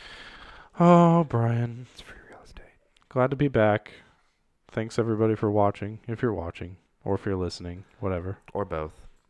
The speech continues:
Speaker 1: Both. Uh, B B D, how was your week?
Speaker 2: Uh, pretty,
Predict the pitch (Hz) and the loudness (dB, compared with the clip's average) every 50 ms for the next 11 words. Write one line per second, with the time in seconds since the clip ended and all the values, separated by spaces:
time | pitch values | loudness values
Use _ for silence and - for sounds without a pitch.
0 | _ _ - 87 87 90 - - - _ _ _ - - - - - _ _ _ | _ _ -4 -4 -4 -4 -8 -10 -18 _ _ _ -20 -20 -20 -20 -20 _ _ _
1 | _ _ _ _ _ 120 117 117 117 117 110 117 - _ _ _ _ - 120 117 | _ _ _ _ _ -4 -4 -2 -2 -4 -6 -8 -14 _ _ _ _ -10 -8 -6
2 | 117 117 113 117 101 120 113 110 110 110 113 110 117 117 117 117 - - - _ | -4 -4 -4 -4 -2 -2 -2 -2 -2 -2 -4 -2 -2 -4 -4 -6 -10 -16 -20 _
3 | _ _ - _ _ _ _ _ _ _ _ _ _ _ - 92 90 87 87 87 | _ _ -20 _ _ _ _ _ _ _ _ _ _ _ -10 -6 -4 -2 -2 0
4 | 87 87 90 92 92 92 92 92 92 - - - 143 147 160 180 180 185 185 | 0 -2 -2 -2 -2 -4 -4 -4 -6 -8 -8 -8 -8 -8 -6 -6 -8 -8 -8